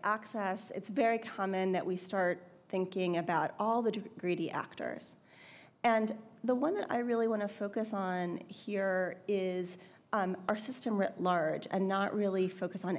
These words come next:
any one particular actor. It'll become obvious in a second why. So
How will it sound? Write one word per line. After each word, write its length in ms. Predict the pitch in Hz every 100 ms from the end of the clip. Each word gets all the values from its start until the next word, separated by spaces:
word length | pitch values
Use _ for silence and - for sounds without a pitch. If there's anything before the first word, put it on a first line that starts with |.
| -
any 240 | 180 180
one 200 | 160 160
particular 760 | 156 202 - - - 226 262 -
actor. 420 | - - - 294
It'll 160 | - 196
become 320 | 165 - -
obvious 420 | 165 165 160 160 -
in 60 |
a 80 | -
second 320 | - - - -
why. 140 | - - - _ _ _ _ _ _ _ _ _ - - - _ _ - - _ _ _
So 380 | - 294 285